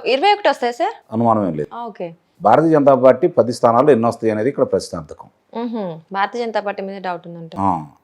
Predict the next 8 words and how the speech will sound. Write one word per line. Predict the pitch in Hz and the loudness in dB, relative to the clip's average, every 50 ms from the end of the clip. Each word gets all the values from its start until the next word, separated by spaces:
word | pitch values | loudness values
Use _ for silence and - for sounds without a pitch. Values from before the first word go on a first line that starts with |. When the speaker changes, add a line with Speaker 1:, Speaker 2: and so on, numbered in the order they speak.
| _ - | _ -6
Speaker 2:
ఎందుకంటే | 107 117 117 127 131 120 127 156 180 190 180 - - - | -4 0 2 4 4 6 6 6 4 4 2 -2 -4 4
వాళ్ళు | 104 113 123 127 123 123 | 8 8 8 8 6 4
ఇంకా | 113 135 127 | 2 2 2
ప్రజల | - 117 117 127 - 147 | 4 4 4 6 6 6
మనసులు | 139 127 123 120 123 - 131 123 | 6 6 4 0 0 -2 -2 -4
గెలుచుకునే | 110 113 110 - - 110 107 | -2 -4 -4 -6 -8 -6 -4
విధంగా | 104 101 98 120 127 135 143 | -4 -4 -2 -2 2 4 6
వాళ్ళు | 135 120 110 101 98 98 95 90 85 82 80 82 78 | 6 8 6 6 4 2 0 0 -2 -4 -6 -10 -16